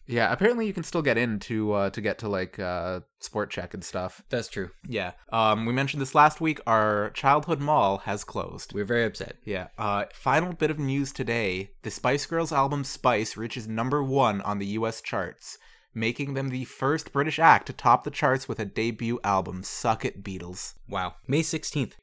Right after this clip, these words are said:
Speaker 2: U S President Bill Clinton issues a formal apology to the surviving victims of the Tuskegee study of untreated syphilis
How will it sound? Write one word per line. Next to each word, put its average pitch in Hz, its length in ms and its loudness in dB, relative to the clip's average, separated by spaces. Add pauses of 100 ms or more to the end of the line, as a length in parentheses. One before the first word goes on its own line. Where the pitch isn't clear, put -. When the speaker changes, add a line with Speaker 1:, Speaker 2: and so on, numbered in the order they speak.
(140)
Speaker 2:
U 110 200 2
S 214 140 4
President 170 480 2
Bill 143 160 2
Clinton 107 400 -2
issues 104 300 -2
a 98 80 2
formal 147 400 0
apology 117 480 -2
to - 180 -6
the 101 120 -2
surviving 120 580 0
victims 120 420 0
of 147 200 -4
the 104 120 0
Tuskegee 151 600 -4
study - 340 0
of 98 120 0
untreated 156 540 0
syphilis 123 540 0